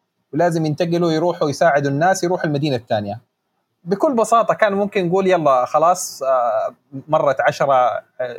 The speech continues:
عشرين يوم ووصلتوا المدينه الثانيه ونكمل مغامره، لكن بدل كده سويت لهم لعب ميني جيم اللي هي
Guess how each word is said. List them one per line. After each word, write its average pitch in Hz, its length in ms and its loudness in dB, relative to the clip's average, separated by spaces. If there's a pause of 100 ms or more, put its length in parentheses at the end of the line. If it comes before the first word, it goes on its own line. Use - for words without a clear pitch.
عشرين 139 340 -4
يوم 160 260 2
ووصلتوا 135 360 -4
المدينه 120 260 -4
الثانيه 156 380 -2
ونكمل 139 360 -2
مغامره، 101 400 -4 (360)
لكن 160 200 -2
بدل 208 200 0
كده 220 240 -2
سويت 196 320 0
لهم 175 260 0
لعب 160 220 0
ميني 170 200 0
جيم 123 260 -2
اللي 165 240 -2
هي 170 340 2